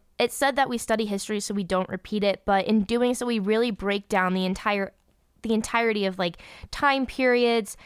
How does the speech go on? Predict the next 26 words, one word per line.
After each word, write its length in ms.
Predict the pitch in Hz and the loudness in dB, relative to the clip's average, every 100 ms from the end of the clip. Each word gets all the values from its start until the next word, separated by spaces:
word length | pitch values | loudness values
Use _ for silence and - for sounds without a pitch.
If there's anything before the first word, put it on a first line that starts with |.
| - - | -6 -2
events, 420 | 202 226 233 226 | 0 2 2 2
and 160 | 214 | 0
people 340 | 214 233 220 214 | 0 0 2 0
to 200 | - 226 | 0 0
a 60 | 196 | -2
singular 480 | - 254 247 214 | -2 0 2 2
person 400 | 185 196 175 175 | 0 -2 -2 -2
or 80 | 175 | -2
a 60 | 185 | -2
singular 440 | - 247 208 185 | 0 2 2 0
event, 360 | 180 175 170 - - - | -2 -4 -6 -10 -18 -10
discounting 520 | - 226 - 220 220 220 | -6 -4 0 0 2 2
what 160 | 208 | 0
led 140 | 208 190 | 2 2
up 160 | 185 | 0
to 260 | - 202 190 | 0 0 2
those 220 | 208 202 | 0 -2
people 500 | - 247 240 226 220 208 | -2 -4 0 2 2 2
or 140 | 208 | 2
those 180 | 208 208 | 2 -2
events 320 | 185 185 190 | 0 0 -2
becoming 400 | 202 - 214 190 | -6 -2 0 0
so 220 | 190 185 | -2 -4
significant 500 | 175 175 175 - 170 | -4 -6 -6 -6 -8
in 120 | 165 | -8
history. 460 | 175 175 - 82 - | -10 -12 -12 -12 -12